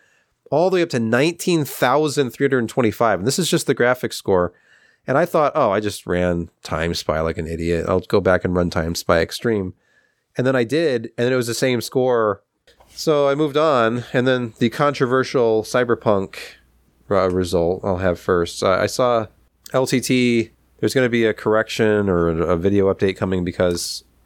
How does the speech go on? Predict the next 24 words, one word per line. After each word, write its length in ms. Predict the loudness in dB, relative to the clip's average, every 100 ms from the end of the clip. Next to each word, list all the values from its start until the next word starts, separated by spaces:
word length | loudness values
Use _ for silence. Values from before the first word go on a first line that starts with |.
| _ _ -2
the 120 | 2
Linus 260 | 4 2 2
Tech 180 | 0
Tips 380 | 2 0 0 -6 0
review 680 | 0 2 0 2 2 0 -4 _ -20 -4
had 200 | 0 0
this 280 | -2 -4 -10 -6
enormous, 1160 | -2 0 0 0 0 0 0 -2 -4 -8 -10 -16 _ _ _ -20 -4
uh, 520 | 0 2 2 0 -2 -6 _ _ -20 _ -4
result 480 | 0 2 2 2 0
from 160 | -4
Cyberpunk, 760 | 0 2 2 0 -2 -2 -6 -12 _ _ _ _ _ _
which 200 | -4 0
they 80 | 0
said 220 | 2 0
they 80 | 0
triple 360 | -4 -2 0 -2
checked 320 | 0 -2 -2
'cause 80 | -4
it 80 | -2
didn't 160 | 0
make 140 | 0 0
any 140 | -4
sense. 640 | -2 0 2 0 -2 -6